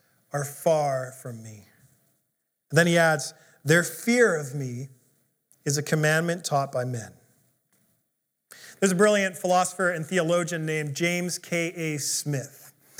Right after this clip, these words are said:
And he reminds us that the heart in the Hebraic mindset is the very epicenter of the person. That's different than how we think of the heart. When we speak of the heart, we think emotions, the emotive center. But in Scripture, when the heart is brought up, it does include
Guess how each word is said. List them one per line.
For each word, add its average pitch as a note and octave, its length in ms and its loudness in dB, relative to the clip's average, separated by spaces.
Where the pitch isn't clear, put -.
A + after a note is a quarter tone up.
And F3 100 2
he A3+ 120 6
reminds A#3 400 2
us G#3 180 -4
that G3+ 180 0
the F#3 120 0
heart G#3+ 420 0
in G3+ 80 -4
the F#3+ 80 -2
Hebraic F3+ 760 0
mindset F#3 540 2
is F3 140 -2
the F3 100 -2
very G#3+ 600 2
epicenter F#3+ 960 0
of E3+ 200 2
the E3+ 80 -2
person. - 480 -4
That's C4+ 220 4
different C4 320 2
than G3 120 -2
how F#3+ 180 2
we G3+ 120 0
think F#3+ 220 -4
of C#3+ 100 -6
the C3 100 -4
heart. B2 220 -6
When C#3+ 120 -2
we G#3+ 120 2
speak A3 300 -2
of F#3 80 0
the E3 80 2
heart, D#3 240 0
we E3 100 2
think D#3 260 -2
emotions, E3 640 0
the D3 120 0
emotive D#3 400 2
center. - 400 -10
But A3+ 140 4
in A3 160 0
Scripture, B3 480 0
when G3+ 160 4
the G3 100 0
heart C4 320 4
is G3+ 120 -2
brought G#3+ 280 2
up, G#3+ 160 2
it F3+ 140 -4
does C4+ 240 4
include B3 480 -2